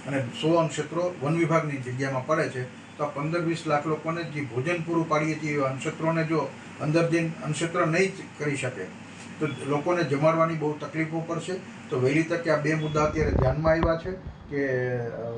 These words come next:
રેવન્યુની જગ્યામાં આજુબાજુના, એ, સ્થાનિક જગ્યાઓએ કે મંદિરોએ કે આશ્રમોએ દબાણ કરી લીધા છે, એક ઈ દબાણ દૂર કરવા જરૂરી છે. અને વન વિભાગે જે દિવાલ કરી લીધી છે, એ દિવાલને દૂર કરી જે તે અન્નક્ષેત્રમાં જવાનો એક દરવાજો આપી દઈએ,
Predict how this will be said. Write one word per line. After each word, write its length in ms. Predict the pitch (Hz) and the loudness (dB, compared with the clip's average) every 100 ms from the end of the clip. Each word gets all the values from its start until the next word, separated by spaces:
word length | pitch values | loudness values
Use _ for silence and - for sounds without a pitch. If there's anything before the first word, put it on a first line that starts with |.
| 113 113 117 | -6 -6 0
રેવન્યુની 520 | 131 156 170 170 170 | 4 4 4 0 -2
જગ્યામાં 720 | 147 143 156 156 175 180 - - | -2 0 0 0 -2 -6 -12 -8
આજુબાજુના, 600 | 131 151 156 151 156 156 156 | -2 2 4 2 2 2 2
એ, 500 | 156 139 135 131 127 | -2 -6 -6 -4 -6
સ્થાનિક 440 | - 139 160 135 | -2 0 0 -2
જગ્યાઓએ 540 | 147 147 151 151 151 | -2 2 6 6 6
કે 420 | 151 147 147 143 131 | 2 0 0 0 -2
મંદિરોએ 600 | 127 143 151 147 147 147 | -2 -2 2 4 2 0
કે 360 | 147 147 147 | 0 0 2
આશ્રમોએ 640 | - 131 139 143 147 147 139 | 2 0 -2 -2 0 0 -2
દબાણ 340 | 127 131 151 | -4 0 0
કરી 220 | 160 156 160 | 0 0 0
લીધા 280 | 160 160 | 2 2
છે, 160 | 165 185 - - - | 0 -4 -8 -14 -8
એક 180 | 135 131 | -6 -4
ઈ 40 | 151 | -2
દબાણ 340 | 135 151 165 | 2 2 4
દૂર 160 | 160 - | 2 0
કરવા 280 | 170 170 | 2 4
જરૂરી 360 | 160 165 170 170 | 4 2 0 -2
છે. 160 | 190 185 | -2 -4
અને 440 | - - - 139 | -6 -12 -6 -4
વન 220 | 131 156 | 0 0
વિભાગે 340 | 165 160 160 156 | 2 2 2 0
જે 120 | 156 | -4
દિવાલ 380 | 139 143 180 175 | -2 2 2 2
કરી 160 | 156 | 0
લીધી 300 | 143 135 131 | 0 -2 -4
છે, 180 | 117 139 - - - | -4 -6 -8 -14 -12
એ 40 | 131 | -6
દિવાલને 360 | 135 156 165 165 | 2 4 4 2
દૂર 200 | 156 160 | -2 -2
કરી 220 | 170 170 170 | -2 -2 -4
જે 240 | - 135 | -4 -4
તે 100 | 165 | 0
અન્નક્ષેત્રમાં 840 | 165 151 - 151 165 151 156 156 131 | 0 -2 -6 -6 -6 -2 0 0 2
જવાનો 340 | 139 156 151 | 2 2 0
એક 160 | 139 135 | -2 -2
દરવાજો 380 | 139 160 170 | 2 4 6
આપી 220 | 147 139 123 | 4 2 -6
દઈએ, 240 | 123 | -8